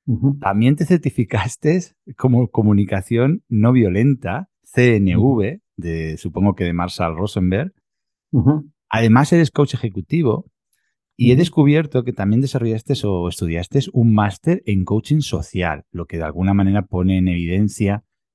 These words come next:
Speaker 2: tu compromiso con la sociedad y con ayudar a los demás. Mm, desde la aproximación que quieras, desde el ángulo que te apetezca, cuéntanos quién es, eh, Rupert Artola y, y cuál es su background.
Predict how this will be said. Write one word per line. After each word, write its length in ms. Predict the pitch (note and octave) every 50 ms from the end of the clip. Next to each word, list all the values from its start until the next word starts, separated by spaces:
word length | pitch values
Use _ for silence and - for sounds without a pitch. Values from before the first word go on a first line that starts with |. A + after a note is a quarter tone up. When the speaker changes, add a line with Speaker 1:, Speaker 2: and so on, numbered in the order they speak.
| _ _ _ _ _
Speaker 2:
tu 100 | - -
compromiso 600 | - - G2+ G2 - F2+ F2 F2+ F#2 F2+ - A2+
con 120 | - G#2+ F#2+
la 100 | E2+ E2+
sociedad 560 | - - D#2+ - F2+ D#2+ E2 E2+ E2 D#2 - -
y 100 | F2 -
con 140 | - E2+
ayudar 260 | D#2+ D#2 D#2 D#2+ D#2+ E2+
a 20 |
los 120 | E2+ E2
demás. 440 | - D#2+ D2+ D2+ D2 C#2+ - - _ _ _ _ _ _ _ _ _ _ _ _ _ _ _ _ _ _ _ _ _ _ _ _ _ _ _ _ _ _ _ -
Mm, 720 | - A#2 A2+ A2+ A2+ A2+ A2 G#2+ G#2+ G#2+ A2 G#2+ G#2+ - _ -
desde 380 | - G2+ G#2+ B2 G#2 G2 A2+
la 80 | A2 G#2+
aproximación 840 | G2 F#2 G#2+ G#2 - - - A#2 A2 G2+ - - F3 C#3 D#3+ G3 -
que 200 | - B2+ G#2+ F2+
quieras, 580 | - A#2+ A#2 B2 A#2+ D#3 E3+ G3 - - _ _ _
desde 240 | - G#2 G2 F2+ G#2
el 80 | F#2+ G2+
ángulo 320 | A2+ C#3+ D3 E3+ E3+ D3+
que 80 | A#2+ G2+
te 100 | - G2+
apetezca, 800 | F2 - - - - - G2+ - - - - C3 D#3+ D#3 _ _ _ _ _ _ _ _ _ _ _ _ _ -
cuéntanos 680 | - A#2+ A#2+ B2 B2 B2 A2 G#2+ A#2 C3+ C#3 - - _ _ _ -
quién 260 | - B2 C3+ C#3 B2+
es, 300 | A#2 A2+ C3 C3+ - - _ _
eh, 300 | - F#2+ F2+ E2+ E2+ E2+ E2+
Rupert 400 | F2 G2 - - G#2+ G#2 G#2+ -
Artola 640 | - F2 D#2 D#2 - - G2 G2+ G#2 A#2 B2 - - _ _ -
y, 300 | - F2+ F2 F2 - - -
y 140 | F2+ F2
cuál 240 | - - G2+ F#2+ G2+
es 120 | G2+ F#2 -
su 120 | - G2
background. 520 | D2+ E2+ D#2+ - - D#2 D2 D2 D#2 D2+